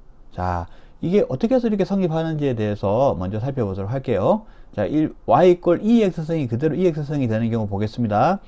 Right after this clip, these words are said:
그러면 어떻게 됩니까? Y의 프라임은 어떻게 되는 거냐면 우리가 이 원래 있는 식을 에프엑스라고 한번 볼게요. 그러면 자, 이렇게 하고 보면 이렇게 되겠죠. 어, 극한 리미트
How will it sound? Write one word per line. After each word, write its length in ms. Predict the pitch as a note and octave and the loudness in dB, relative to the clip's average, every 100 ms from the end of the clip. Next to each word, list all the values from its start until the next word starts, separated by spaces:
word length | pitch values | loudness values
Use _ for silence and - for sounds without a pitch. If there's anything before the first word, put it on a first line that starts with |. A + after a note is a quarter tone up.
| - - | -18 -12
그러면 260 | - A#2+ A#2+ | -4 0 0
어떻게 160 | - | 0
됩니까? 600 | B2+ C#3 D3+ A#2+ B2+ F#3 - - - - - | -2 0 0 2 2 0 -4 -14 -20 -20 -6
Y의 640 | - B2 C#3+ C#3+ C3+ B2+ A#2+ | 4 6 6 4 4 2 0
프라임은 720 | - D3 D3+ D3+ D3 C#3+ C#3+ G2 | -4 -2 -2 -2 -2 0 -2 -4
어떻게 240 | - B2+ | -4 -2
되는 220 | A2+ A2 | -2 -2
거냐면 520 | G#2 G2 F#2+ B2+ D3 - - - - | -2 -4 -2 -2 -4 -6 -16 -14 -4
우리가 520 | G#2 G2+ F#2+ A#2 C#3+ | -2 0 2 2 0
이 100 | B2+ | 2
원래 360 | A#2+ C#3+ G3 G3 | 4 4 4 2
있는 220 | E3+ D#3+ | 0 -2
식을 520 | - D#3 D3+ D#3 D3+ | -2 -2 0 0 0
에프엑스라고 640 | A2 - G3 G#3+ - D3+ B2 | -4 -2 -2 -2 -2 -2 0
한번 220 | B2 A#2 | -2 -2
볼게요. 720 | G2 G2 B2+ A#2+ C3 G3 A3 - | -4 -4 0 2 4 4 2 -8
그러면 300 | - B2+ A2+ - - - | -4 -2 -2 -6 -18 -12
자, 120 | - G2+ | -4 -2
이렇게 280 | A#2+ C3+ | -2 -2
하고 560 | C#3 D#3 E3 F3 F3 - - - | -2 2 6 8 6 4 -8 -8
보면 160 | A#2+ B2+ | -4 -2
이렇게 160 | B2+ B2 | -2 0
되겠죠. 400 | G2 F#2 - F2+ - - - | 0 0 -4 -8 -12 -20 -10
어, 220 | F2+ F2+ F#2 | -4 -2 -2
극한 760 | B2 - D3 C#3+ D3 D3 D3+ - - - - - | -4 0 2 4 4 2 -4 -10 -20 -20 -16 -2
리미트 540 | B2 D3+ C3+ - - | 2 2 0 -6 -18